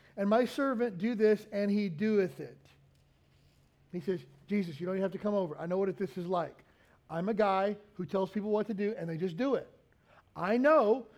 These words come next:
that if you say something to happen, it's gonna happen." Verse number ten. "And when Jesus heard it, he marveled and said unto them that followed, 'Verily I say unto you, I have not found so great a faith, no,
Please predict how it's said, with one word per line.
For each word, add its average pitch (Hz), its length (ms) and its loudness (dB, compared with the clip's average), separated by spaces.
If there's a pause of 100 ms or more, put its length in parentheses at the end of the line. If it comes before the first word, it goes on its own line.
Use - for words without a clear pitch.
(120)
that 202 120 0
if 202 140 0
you 220 100 2
say 269 340 4
something 233 520 0
to 233 80 0
happen, 240 420 0 (260)
it's 202 120 -4
gonna 208 200 0
happen." 160 340 -6 (840)
Verse 185 200 0
number 180 140 -4
ten. 156 220 -8 (760)
"And 202 120 2
when 220 140 6
Jesus 226 460 -2
heard 233 260 4
it, 220 260 6 (320)
he 214 160 0
marveled 196 760 4 (640)
and 175 100 -6
said 233 160 4
unto 214 200 0
them 226 140 2
that 220 100 -4
followed, 185 460 0 (400)
'Verily 233 380 8
I 226 100 4
say 226 240 2
unto 220 120 0
you, 220 100 8
I - 20 8
have 196 100 6
not 202 180 0
found 208 200 0
so 202 120 2
great 208 260 2
a 220 40 2
faith, 208 320 0
no, 220 460 6